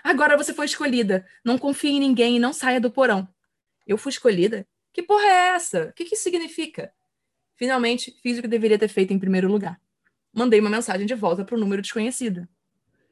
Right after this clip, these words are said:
"Olha, não sei o que está acontecendo e não tenho certeza se quero descobrir.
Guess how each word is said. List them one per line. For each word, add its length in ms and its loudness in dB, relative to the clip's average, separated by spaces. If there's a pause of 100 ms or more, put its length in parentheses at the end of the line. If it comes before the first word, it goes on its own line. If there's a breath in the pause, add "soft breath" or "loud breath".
(180)
"Olha, 260 6
não 100 0
sei 180 2
o 20 4
que 60 -8
está 100 0
acontecendo 580 0
e 40 -2
não 100 -2
tenho 220 -6
certeza 320 -4
se 100 -12
quero 200 -4
descobrir. 540 -6